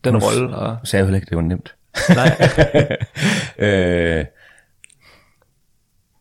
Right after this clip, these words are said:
Speaker 2: Jamen, der er selvfølgelig også en, altså, dels er der også noget erfaring. Altså, der er helt sikkert også noget erfaring i forhold
Speaker 1: Ja.
Speaker 2: til, at jeg, øh, tidligere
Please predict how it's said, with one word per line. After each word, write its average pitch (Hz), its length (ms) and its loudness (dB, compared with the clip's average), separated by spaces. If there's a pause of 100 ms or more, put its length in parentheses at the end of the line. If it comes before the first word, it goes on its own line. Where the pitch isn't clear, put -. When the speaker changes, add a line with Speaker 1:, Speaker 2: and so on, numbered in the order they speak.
(120)
Speaker 2:
Jamen, 82 120 -12
der - 120 -14
er - 60 -8
selvfølgelig 95 320 -4
også 92 180 -4
en, 87 260 -8 (1900)
altså, 110 180 0 (180)
dels 127 220 2
er 95 80 0
der 87 60 0
også - 560 -4 (260)
noget 90 180 -2
erfaring. 82 360 -6 (420)
Altså, - 240 -4
der 98 140 -4
er 92 40 0
helt 107 180 0
sikkert 90 140 -2
også 90 140 -6
noget 92 120 0
erfaring 85 340 -2
i 82 40 -12
forhold 92 220 0
Speaker 1:
Ja. - 40 -8
Speaker 2:
til, 92 100 -4
at 87 140 -2
jeg, 82 220 -2 (580)
øh, 85 320 -4 (320)
tidligere 104 680 0